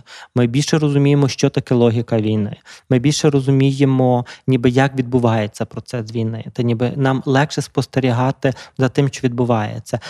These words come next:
Легше не в сенсі, що ми більше не співпереживаємо. Ми співпереживаємо всім, хто сьогодні, е, має страждання, хто сьогодні, е, потерпає від цієї війни. Ми співпереживаємо собі, бо я кажу, що ми всі поранені цією війною, що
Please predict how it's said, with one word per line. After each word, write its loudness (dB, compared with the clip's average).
Легше 0
не 2
в -2
сенсі, 0
що 0
ми 4
більше -2
не 0
співпереживаємо. 0
Ми -8
співпереживаємо 0
всім, -2
хто -6
сьогодні, -2
е, -4
має 0
страждання, -2
хто -10
сьогодні, -2
е, -2
потерпає 0
від -2
цієї 0
війни. 2
Ми 0
співпереживаємо 0
собі, -2
бо 2
я 2
кажу, -4
що -2
ми 2
всі -4
поранені 2
цією -2
війною, -2
що -6